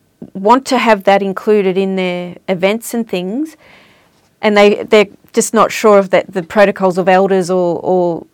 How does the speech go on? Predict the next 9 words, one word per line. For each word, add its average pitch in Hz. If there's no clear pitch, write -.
non-elders 190
like 180
me 190
doing 214
it. 220
Um, 190
but 208
I 208
think 214